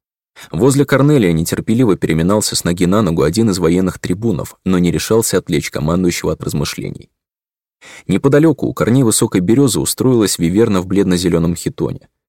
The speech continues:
Она внимательно наблюдала за тем, что происходит у подножья. «Почему он не даёт команду наступать?» Элан снова оглянулся на Корнелия, который теперь сосредоточенно писал что-то в свитке, поданном помощником.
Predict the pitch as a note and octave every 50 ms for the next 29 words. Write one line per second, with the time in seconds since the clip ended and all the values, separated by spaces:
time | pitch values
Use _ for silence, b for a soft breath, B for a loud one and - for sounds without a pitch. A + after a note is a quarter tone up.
0 | _ _ _ _ _ - - C#2+ C#2 C#2+ D2+ E2+ A2 C3+ C#3+ - C3+ B2 A#2 G#2+
1 | F#2 F2+ F2+ F2 F2+ F#2 E2+ D2+ E2+ - - - - - - C3 B2+ - - -
2 | - - - - - - - E2+ E2 - - - _ - C#2+ - G#1+ G1+ G1+ -
3 | G1+ G1+ - _ _ _ _ _ _ _ _ _ _ _ _ _ _ _ _ _
4 | _ _ _ _ _ _ _ _ _ _ _ _ _ _ _ _ _ _ _ _
5 | _ _ _ _ - F2+ - - - G#2+ A2+ A#2 A#2 G#2+ G2+ G2 F#2 E2+ G2 G#2+
6 | A2+ A2+ - - F2+ F#2 F#2+ G2+ G#2 G2 G#2+ G#2 G#2 G2+ - - A#2 G2 _ A#2+
7 | F#2 D2+ - - _ _ _ _ _ _ _ _ _ _ _ _ _ _ - C#2+
8 | F2 G2+ A2 A2+ A2 - - B2+ B2 A#2 G#2+ F#2+ G2 F#2+ G2 G#2+ A2 G#2+ - -
9 | E2+ F2 - - E2 G2 G#2+ A#2+ A#2+ E2 - - _ - - - C2+ C#2 - -
10 | - - - B2+ A#2+ A#2+ - - - - - D#2+ E2+ E2 - - C3+ - - F2+
11 | D2+ - - - - - G#2+ G2+ - - _ - F2+ - E2+ - - - - C#2+
12 | B1 - - _ - - - _ - - F2 F2 E2 E2 E2 E2 _ - D#2 D2
13 | C2 - - - - - - - - -